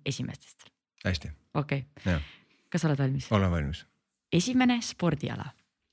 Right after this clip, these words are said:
Speaker 2: Ma arvan, et see oli judo lasteaias.
Speaker 1: Nii,
Speaker 2: Jaa.
Speaker 1: räägi rohkem.
Speaker 2: Äh, kuna ma kasvasin üsna kiiresti või ma olin jah kiire kasvuga,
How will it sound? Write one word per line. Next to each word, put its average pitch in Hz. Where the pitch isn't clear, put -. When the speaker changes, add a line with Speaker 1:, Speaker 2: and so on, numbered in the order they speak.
Speaker 2:
Ma 110
arvan, 160
et 135
see -
oli 123
judo 113
lasteaias. -
Speaker 1:
Nii, 147
Speaker 2:
Jaa. 92
Speaker 1:
räägi 170
rohkem. 190
Speaker 2:
Äh, 104
kuna 147
ma 120
kasvasin 107
üsna 135
kiiresti 101
või 120
ma 143
olin 117
jah 120
kiire 101
kasvuga, 92